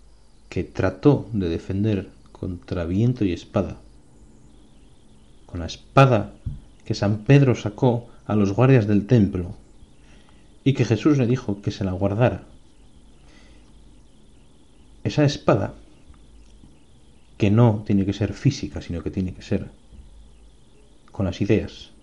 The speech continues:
y sobre todo con el compromiso. Joseph Aloysius Ratzinger,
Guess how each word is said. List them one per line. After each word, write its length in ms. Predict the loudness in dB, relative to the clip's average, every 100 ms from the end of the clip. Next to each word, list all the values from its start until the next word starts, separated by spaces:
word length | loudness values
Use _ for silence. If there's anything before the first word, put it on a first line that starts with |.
| -20 -20 -20 -20 -20 -20 -20 -20 -6
y 100 | -2
sobre 200 | 2 2
todo 300 | 2 2 0 -2
con 200 | 2 2
el 80 |
compromiso. 580 | 4 2 0 -4 -6 -14 -20 -20 -20 -20 -20 _ _ -20 -20 _ -20 -20 -20 -20 -20 -20 -20 -20 -20 -20 _ _ _ _ _ -20 -12 0
Joseph 380 | 2 2 0 2
Aloysius 460 | 2 2 0 -4
Ratzinger, 540 | -2 -2 -2 -4 -4